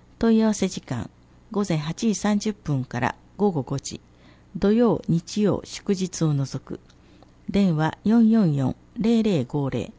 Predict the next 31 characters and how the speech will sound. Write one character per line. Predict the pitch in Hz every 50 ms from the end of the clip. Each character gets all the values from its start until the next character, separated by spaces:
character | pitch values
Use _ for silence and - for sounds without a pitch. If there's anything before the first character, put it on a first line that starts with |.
| - - - _ - -
フ | -
ァ | 220
ッ | 220
ク | - - -
ス | - - - - - - - _ -
四 | 220 220 226 226 220
四 | 220 226 214 165 143
四 | 135 131 127 - - - - - -
零 | - 220 226 220 214
零 | 202 185 147 123
六 | 135 135 - - -
四。 | 123 120 - - - _ _ _ _ _ _ _ - _ _ _ _ _ _ _ - _ - - -
ウ | 202 220
ェ | 226 220
ブ | 226
サ | 214 - - 185
イ | 165
ト、 | - - - 117 - - - - - - - _ - -
エ | - 226
イ | 240 247
チ | 247 - - -
テ | - 214
ィ | 214
ー | 208
テ | - -
ィ | 202 202
ー | 190
ピ | - - 190 185 175 -
ー | -
エ | 170
ス | 156 - - -